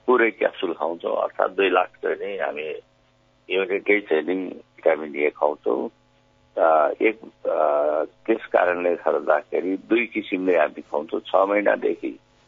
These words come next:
एक वर्षसम्म एक किसिमले खुवाउँछौँ। एक वर्षदेखि, अ,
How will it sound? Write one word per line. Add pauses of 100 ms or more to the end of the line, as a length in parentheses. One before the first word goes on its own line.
(500)
एक
वर्षसम्म (220)
एक
किसिमले
खुवाउँछौँ। (500)
एक
वर्षदेखि, (560)
अ,